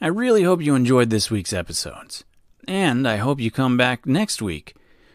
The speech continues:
for a special four-episode week. That's right. I'm gonna read Chapter eight of Dark Days of Dorothy Gale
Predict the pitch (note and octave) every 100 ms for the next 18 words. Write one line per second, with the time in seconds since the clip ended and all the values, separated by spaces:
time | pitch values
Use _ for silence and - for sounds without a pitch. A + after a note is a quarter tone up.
0 | _ - C3 A2+ - E3+ E3+ D#3 B2+ -
1 | - G3+ G#3+ G3 E3+ E3+ D#3 - D3+ C3+
2 | A#2+ B2 A2 D2 E3+ C3 C#3 - A#2+ E2
3 | - - _ _ _ _ - A#2+ C#3+ C#3
4 | C#3+ C#3+ C#3+ C3 A2+ - C#3 B2+ B2+ B2
5 | C#3+ F3+ G3 B2 G2+ A2+ G#2 - A2+ A2
6 | A2 A2+ A2 G#2 G2 C3 G3 G3+